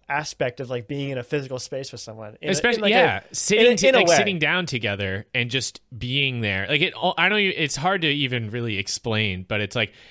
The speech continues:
Speaker 2: having a conversation with somebody over the phone is one thing, but having a conversation over the phone while we're sitting together on a bench in Animal Crossing is another thing, you know?
Speaker 1: Yeah.
Speaker 2: It's like,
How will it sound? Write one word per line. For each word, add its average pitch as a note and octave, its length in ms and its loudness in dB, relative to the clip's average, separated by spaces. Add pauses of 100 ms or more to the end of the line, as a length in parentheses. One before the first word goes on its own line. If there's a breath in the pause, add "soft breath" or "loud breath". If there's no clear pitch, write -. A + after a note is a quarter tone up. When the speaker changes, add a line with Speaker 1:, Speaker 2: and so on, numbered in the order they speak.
Speaker 2:
having F#3 240 2
a F3 60 -2
conversation D#3 480 0
with C3+ 60 -4
somebody C3+ 260 -2
over A#2+ 100 -2
the A2 60 -6
phone A#2+ 180 -2
is G#2+ 140 -2
one A2 160 -4
thing, F#2+ 260 -4 (240 loud breath)
but B2 100 -4
having C#3+ 220 0
a C#3 60 0
conversation B2+ 480 -2
over A#2 180 -2
the A2+ 100 -2
phone A2 340 -2
while A2 260 -2
we're G#2 80 -2
sitting C3 380 -2
together A2 360 -4
on G2 140 -6
a F#2 40 -8
bench A#2 540 -2
in G#2+ 260 -10
Animal C3 320 0
Crossing G#2 420 -8
is G#2 120 -6
another G2+ 340 -4
thing, F#2 380 -8
you G2 160 -10
know? G2 220 -4
Speaker 1:
Yeah. E3+ 140 2
Speaker 2:
It's B2 60 -2
like, G2+ 240 -6